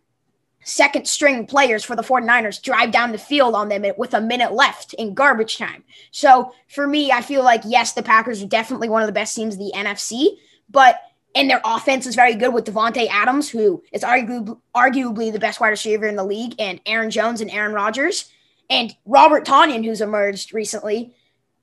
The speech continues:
I'm very surprised that they didn't make a move for at least another second wide receiver, or, and they have to figure out their run and pass defense, because if they wanna, if they wanna win those games, they have to play well on defense.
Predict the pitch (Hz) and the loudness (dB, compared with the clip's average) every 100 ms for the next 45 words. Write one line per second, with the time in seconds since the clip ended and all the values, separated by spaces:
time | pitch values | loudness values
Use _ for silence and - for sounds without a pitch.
0 | - 262 294 220 269 320 320 262 285 262 | -4 2 2 2 4 4 2 2 4 4
1 | 226 262 262 - 247 - 214 208 277 285 | 0 -2 -4 -2 -2 2 0 2 0 0
2 | 202 185 _ _ - 262 233 - _ - | -4 -12 _ _ 0 2 2 -4 _ -4
3 | 247 220 254 247 269 233 247 247 - 247 | -4 -2 -6 -2 0 4 4 2 2 2
4 | 254 240 247 - _ - 262 320 359 - | 2 0 0 -4 _ -10 -4 0 -2 -4
5 | - 277 262 - _ _ _ 302 311 330 | 4 4 4 0 _ _ _ 0 4 6
6 | 320 285 - 302 277 269 262 247 220 247 | 6 4 0 -4 2 2 2 0 2 4
7 | 277 269 240 247 247 240 233 220 185 165 | 4 2 -2 -2 0 -2 -2 -10 -12 -14
8 | - 214 247 202 185 - - 269 285 277 | -14 -2 0 0 -2 -16 -10 -2 0 2
9 | 262 269 262 240 233 269 269 262 262 254 | 4 4 2 0 -2 2 2 2 0 -2
10 | 220 254 240 202 220 220 202 226 208 - | -4 -4 -6 -4 -4 -4 -2 0 0 -2
11 | 208 220 190 190 190 120 - | -2 -2 -2 -4 -10 -16 -20